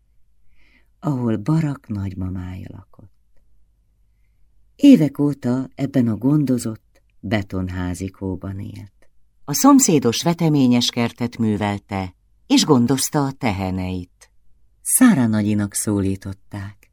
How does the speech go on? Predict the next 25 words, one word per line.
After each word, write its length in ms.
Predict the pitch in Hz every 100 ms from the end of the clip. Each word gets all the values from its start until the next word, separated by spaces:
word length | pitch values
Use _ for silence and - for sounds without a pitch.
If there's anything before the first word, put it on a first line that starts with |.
| _ - - _ _
Alacsony, 680 | 117 117 120 120 120 131 143
terebélyes 680 | 123 117 110 107 104 104 -
asszony 460 | 101 - 104 98
volt, 320 | 92 92 90 85
bölcs 420 | 127 143 139 -
tekintettel, 1080 | 127 127 117 104 104 101 _ 98 92 92 92 - - _
és 180 | 123 110
sok 400 | - - 208 -
ráncba 600 | 139 139 139 131 110 113
húzódó 640 | 104 101 95 98 95 92 90
mosollyal. 1000 | 95 92 - 98 101 104 107 110 113 113 _ _ _ _ _ _ _ _
Nem 260 | - 131 101
beszélt 440 | 101 101 104 101
angolul, 640 | 92 110 113 113 117 123 131 - - _
csak 220 | - 208
a 100 | 190
luo 240 | 175 135 110
nyelvet 480 | 104 98 95 101 -
ismerte. 720 | 101 - 98 104 - - - _ _ _ _ _ _ _ -
De 180 | 127
nagyon 420 | 135 143 139 127 113
örült, 400 | 104 104 107 127
hogy 160 | 123 -
ekkora 500 | 160 - 147 123 120
utat 380 | 123 117 110